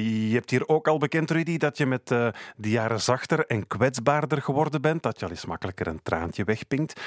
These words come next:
Je hebt hier zelfs al onthuld dat je in het grootste geheim aan een James Bond-achtige spionagereeks voor televisie werkt. Dat zijn we allemaal te weten gekomen dankzij die doortastende vragen van onze immer nieuwsgierige luisteraars.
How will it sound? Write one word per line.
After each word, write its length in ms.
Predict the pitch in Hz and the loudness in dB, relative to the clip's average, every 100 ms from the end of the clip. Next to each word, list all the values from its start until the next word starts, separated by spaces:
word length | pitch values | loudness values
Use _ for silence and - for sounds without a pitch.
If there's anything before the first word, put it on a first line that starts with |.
| - - | -10 -6
Je 60 | |
hebt 160 | 107 - | -4 -2
hier 100 | 101 | -2
zelfs 280 | 104 104 - | 0 0 0
al 140 | 110 | -2
onthuld 640 | 117 101 113 135 156 - - | -2 -4 0 2 0 -4 -2
dat 180 | 113 | -2
je 100 | 113 | 0
in 100 | 110 | 0
het 140 | 104 - | -2 -2
grootste 540 | - 110 147 - - | 0 2 2 2 -2
geheim 400 | 110 104 127 110 | 0 2 2 2
aan 120 | 110 | 0
een 100 | 104 | 0
James 300 | 98 110 95 | 2 0 0
Bond-achtige 560 | 87 143 - - - 110 | 0 0 0 -4 -2 -2
spionagereeks 840 | - 120 104 101 127 143 123 120 | 0 0 2 4 2 2 0 -2
voor 160 | - 107 | -2 -2
televisie 580 | 117 101 90 95 147 170 | 0 0 0 0 2 2
werkt. 340 | 170 180 - - - - - - - - | 2 -2 -8 -12 -12 -10 -10 -12 -14 -4
Dat 180 | 104 - | -2 0
zijn 140 | 123 | 0
we 60 | 117 | 2
allemaal 460 | 123 151 170 165 | 4 4 4 2
te 100 | - | 2
weten 240 | 139 160 139 | 0 0 -4
gekomen 420 | 135 143 147 127 | 0 2 2 0
dankzij 380 | 127 131 135 123 | 0 -2 -4 -2
die 140 | 110 | 0
doortastende 760 | 107 101 - 160 - - 151 120 | 0 0 0 0 0 -2 0 2
vragen 460 | 117 123 123 120 | 2 2 0 -4
van 200 | 131 110 | -2 -2
onze 240 | 104 101 107 | 0 -2 0
immer 240 | 127 135 117 | 0 2 0
nieuwsgierige 500 | 107 - 131 127 117 | -2 -2 -2 0 0
luisteraars. 720 | 87 80 92 78 76 - | 0 -2 -4 -4 -6 -10